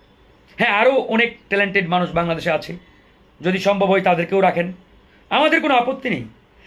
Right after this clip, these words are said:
কিন্তু আমার বক্তব্যটি হচ্ছে, আলেম সমাজের প্রতিনিধি অবশ্যই এই শিক্ষা সংস্কার কমিশনে রাখা লাগবে, তাদের প্রতিনিধি অবশ্যই থাকা লাগবে। কারণ আমরা চাই না আগামীতে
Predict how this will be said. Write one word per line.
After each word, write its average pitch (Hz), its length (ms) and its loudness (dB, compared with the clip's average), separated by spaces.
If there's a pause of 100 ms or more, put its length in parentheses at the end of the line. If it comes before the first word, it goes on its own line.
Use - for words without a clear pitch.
(180)
কিন্তু 294 200 2
আমার 262 280 4
বক্তব্যটি 254 540 0
হচ্ছে, 233 320 2 (680)
আলেম 277 400 4
সমাজের 226 520 2 (140)
প্রতিনিধি 262 540 2
অবশ্যই 214 520 2 (560)
এই 202 140 2 (120)
শিক্ষা 202 440 -4
সংস্কার 180 500 -2
কমিশনে 165 440 -4 (800)
রাখা 156 220 0
লাগবে, 123 280 -4 (880)
তাদের 233 320 4
প্রতিনিধি 262 400 2
অবশ্যই 302 420 2
থাকা 196 140 2
লাগবে। 147 260 -2 (680)
কারণ 240 240 2
আমরা 247 160 4 (180)
চাই 262 260 2
না 269 140 2 (600)
আগামীতে 226 460 0